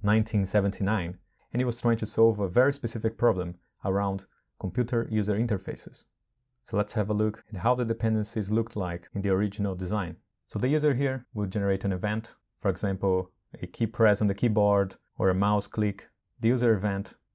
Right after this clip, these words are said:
would be directed to the controller. The controller object would handle that event, create some kind of command, and pass it through the model. So it was manipulating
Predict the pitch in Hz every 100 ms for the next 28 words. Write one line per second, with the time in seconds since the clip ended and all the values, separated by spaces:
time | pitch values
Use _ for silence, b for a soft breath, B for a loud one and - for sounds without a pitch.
0 | - 104 98 104 98 98 - 95 - 95
1 | - 95 - 127 131 131 120 _ _ -
2 | 101 127 127 - 110 101 98 92 - _
3 | _ _ _ _ 101 95 - 113 110 95
4 | 98 92 95 95 110 - - _ - -
5 | 113 127 - 120 - 110 104 - 101 113
6 | 98 98 123 - _ _ _ - 104 117
7 | 113 117 107 104 123 131 92 85 - -
8 | 101 98 95 98 107 - 104 120 - 120
9 | 120